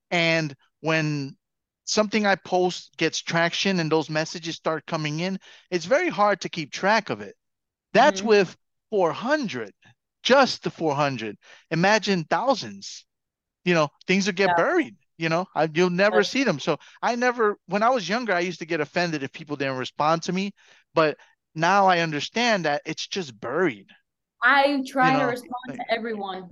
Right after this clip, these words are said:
Speaker 2: I really do, but it's so hard.
Speaker 1: Yeah,
Speaker 2: I,
Speaker 1: it
Speaker 2: I, I'll
Speaker 1: gets,
Speaker 2: be
Speaker 1: it's
Speaker 2: on my phone
Speaker 1: exhausting.
Speaker 2: twenty-four hours a day.
Speaker 1: Yeah,
Speaker 2: It's
Speaker 1: it,
Speaker 2: not
Speaker 1: 'cause
Speaker 2: good. It's really, it's not good to sit
Speaker 1: No.
Speaker 2: there and
Speaker 1: You have a, you have several hundred thousand followers.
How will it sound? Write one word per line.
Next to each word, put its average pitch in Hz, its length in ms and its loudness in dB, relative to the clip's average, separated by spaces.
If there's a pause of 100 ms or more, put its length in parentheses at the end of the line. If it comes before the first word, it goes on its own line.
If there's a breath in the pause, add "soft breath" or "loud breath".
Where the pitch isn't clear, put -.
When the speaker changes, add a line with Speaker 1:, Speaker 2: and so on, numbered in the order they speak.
(100)
Speaker 2:
I 196 120 2
really 254 420 2
do, 254 340 -2
but 214 140 0
it's 196 200 -10
so 226 220 -4
hard. 220 380 -6
Speaker 1:
Yeah, 359 100 -10
Speaker 2:
I, 202 320 2
Speaker 1:
it 190 80 0
Speaker 2:
I, - 20 6
I'll 240 120 4
Speaker 1:
gets, - 0 -
Speaker 2:
be 254 80 -4
Speaker 1:
it's 269 160 2
Speaker 2:
on 269 40 0
my 269 120 2
phone 269 280 2
Speaker 1:
exhausting. 233 200 -4
Speaker 2:
twenty-four 226 320 -8
hours 214 240 -6
a 202 80 -8
day. 175 320 -2 (400)
Speaker 1:
Yeah, 320 240 -10
Speaker 2:
It's 220 180 -6
Speaker 1:
it, 233 60 -8
Speaker 2:
not 269 140 4
Speaker 1:
'cause 262 100 -4
Speaker 2:
good. 240 240 4
It's 185 180 -8
really, 220 220 0
it's - 160 -10
not 208 220 -2
good 190 420 -2
to 180 240 -8
sit - 300 -8
Speaker 1:
No. - 60 -14
Speaker 2:
there 175 220 -2
and 165 240 -10
Speaker 1:
You 220 120 -2
have 226 280 2
a, 175 160 0 (120)
you 233 180 -2
have 196 240 2
several 180 480 0
hundred 156 480 -4 (120)
thousand 139 560 0
followers. 123 720 0